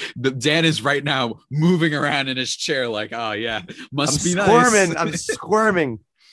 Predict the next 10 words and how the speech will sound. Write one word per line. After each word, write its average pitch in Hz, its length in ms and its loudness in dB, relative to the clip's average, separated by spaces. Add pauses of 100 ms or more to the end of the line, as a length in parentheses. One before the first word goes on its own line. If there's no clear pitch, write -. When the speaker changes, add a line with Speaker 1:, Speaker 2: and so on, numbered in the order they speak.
(220)
Speaker 2:
You 147 140 6
Speaker 1:
Um, 202 80 6
Speaker 2:
hold 202 260 6
leads? 196 380 -2
What 190 120 -2
is 180 100 -8
that? 175 280 -4 (300)
Speaker 1:
Yeah, 160 340 -2
and 143 120 -4
then, 160 240 0